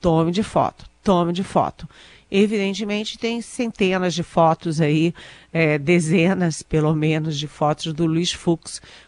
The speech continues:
com vários dos, é, futuros réus ou atuais réus que serão julgados no período dele.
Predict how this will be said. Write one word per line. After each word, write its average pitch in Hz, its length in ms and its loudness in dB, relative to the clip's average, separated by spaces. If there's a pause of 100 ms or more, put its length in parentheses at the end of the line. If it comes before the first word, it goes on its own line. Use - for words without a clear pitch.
com 170 420 0
vários 175 800 4 (320)
dos, 175 380 -4 (340)
é, 165 160 0
futuros 190 680 0
réus 170 600 4 (220)
ou 180 240 4
atuais 165 560 2
réus 156 560 0 (220)
que 175 100 -6
serão 165 380 -2
julgados 165 560 0
no 175 140 0
período 190 440 0
dele. 147 400 0